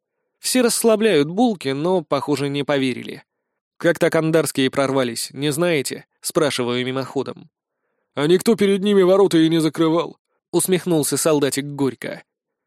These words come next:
«Когда резня началась, выяснилось, что в городе уже сотня их солдат.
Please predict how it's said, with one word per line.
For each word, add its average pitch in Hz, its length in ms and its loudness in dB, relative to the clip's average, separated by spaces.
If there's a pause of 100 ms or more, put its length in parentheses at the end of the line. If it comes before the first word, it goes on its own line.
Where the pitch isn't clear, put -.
(140)
«Когда 175 280 2
резня 208 320 4
началась, 180 420 2
выяснилось, 165 560 2
что - 180 0
в 151 100 -2
городе 165 340 4
уже 160 280 4
сотня 165 480 2
их 139 80 -2
солдат. 135 500 -4